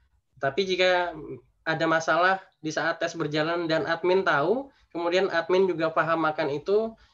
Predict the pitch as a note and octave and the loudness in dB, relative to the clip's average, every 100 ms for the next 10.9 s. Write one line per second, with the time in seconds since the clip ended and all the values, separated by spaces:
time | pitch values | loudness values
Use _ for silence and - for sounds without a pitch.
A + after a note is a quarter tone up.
0 | _ _ D3+ E3+ E3+ A3 G#3 F#3+ F#3+ F#3+ | _ _ 2 2 4 2 4 2 0 -2
1 | F#3+ D#3 D3+ G#3 B3+ - _ _ _ _ | -4 2 2 2 0 -8 _ _ _ _
2 | _ _ _ _ _ _ _ _ D3 D#3 | _ _ _ _ _ _ _ _ -10 0
3 | F3 E3+ F3 E3+ F3 D#3+ F3+ A3+ A#3+ - | 2 2 4 2 4 2 4 4 0 -8
4 | - _ _ _ _ F#3 G#3+ G3 G#3 G3+ | -20 _ _ _ _ 0 2 4 2 0
5 | F3 F#3 D#3+ E3 D#3 C#3+ D#3 D#3+ E3 E3 | 0 0 0 -2 -2 -4 -2 -4 -6 -16
6 | - C#3+ C#3+ C3+ B2 B2 A#2 C3 _ - | -10 -8 -6 -6 -6 -8 -10 -16 _ -6
7 | C#3 C#3+ C#3 C3 E3 F#3 G#3 - C#3 D#3+ | -4 -2 -2 -2 0 0 -2 -4 -6 -4
8 | E3 D3+ D3 C#3+ D3 C#3 C#3 D#3 - C#3 | -4 -4 -4 -2 -2 0 -2 -4 -6 -6
9 | C3+ C3+ C3+ C3+ C#3 C#3 C3+ C3 C#3 E3 | -4 -4 -4 -4 -4 -4 -4 -4 -6 -6
10 | C3+ C3 C3 B2 A#2+ A#2+ A2 - | -8 -8 -10 -12 -10 -12 -12 -18